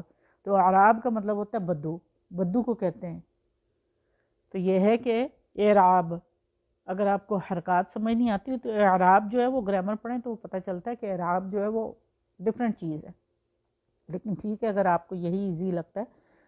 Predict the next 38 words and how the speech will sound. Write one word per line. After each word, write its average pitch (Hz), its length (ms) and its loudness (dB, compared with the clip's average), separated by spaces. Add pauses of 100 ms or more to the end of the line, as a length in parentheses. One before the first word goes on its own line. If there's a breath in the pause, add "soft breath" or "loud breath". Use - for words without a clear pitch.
(120)
تو 202 100 -6
آپ 180 240 -2
اعراب 185 460 4
ہی 220 60 0
بول 170 240 2
لیں 160 220 -2
اس 160 140 -10
کو۔ - 160 -14 (360)
تو - 60 -10
یہ 214 80 0
کس 233 280 -6
نے 330 60 -6
لگوائے 190 380 2
تھے؟ 160 200 -8 (560)
یہ 196 180 2
حضرت 190 300 0
علی 196 360 2
رضی 185 260 0
اللہ 180 140 2
تعالیٰ 175 400 2
عنہ 180 360 0
کے 196 80 -6
اسٹوڈنٹ 185 520 -4
تھے 190 220 -4 (480)
ابو 190 320 2
الاسود 185 560 0
الدولی، 156 640 -2 (480)
وہ - 80 -10
چیف، 202 400 -4 (480)
چیف، 214 420 -4 (260)
چیف 226 200 -4
جسٹس 190 600 0
آف 185 200 2
کوفہ 185 260 -4 (120)
تھے، 165 140 -8 (460)
انہوں 277 220 2
نے 202 140 2
یہ 170 160 0